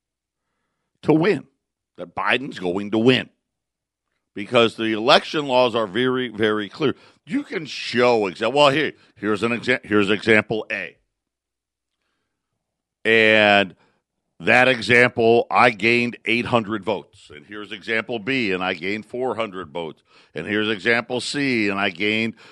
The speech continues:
twelve hundred votes. And here's example, uh, you know, D, and I gained thirty-five votes. And here's example E, and I gained, uh, five hundred votes.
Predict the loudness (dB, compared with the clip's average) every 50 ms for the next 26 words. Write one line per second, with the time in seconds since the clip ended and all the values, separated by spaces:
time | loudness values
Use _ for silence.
0 | _ _ -4 2 4 6 6 6 4 2 0 0 0 -2 -4 -2 0 -2 -2 -2
1 | -4 -6 -8 -8 -4 -2 -2 0 0 0 -2 -2 -4 -6 -4 0 2 2 2 2
2 | 2 2 2 4 4 4 2 0 -4 -10 -20 _ _ _ _ _ _ _ _ _
3 | _ -4 2 4 4 4 4 2 2 2 4 6 6 4 4 2 4 4 6 6
4 | 6 6 4 4 2 0 -2 -2 -2 -2 -2 -2 -4 -4 0 2 4 4 4 2
5 | 2 4 4 6 6 6 4 4 2 0 -2 -2 -2 -4 -6 -10 -10 -8 -4 -2
6 | -2 -2 -2 -4 -6 -4 -2 -2 0 -2 -2 -4 -4 -6 -6 -6 -4 -2 -2 0
7 | 0 0 0 0 0 0 0 0 -2 -2 -2 -2 0 0 2 2 0 -2 -4 -10
8 | -18 _ _ _ _ -2 2 4 6 6 6 6 6 8 8 8 6 4 2 0
9 | 0 0 2 4 6 6 6 4 0 _ _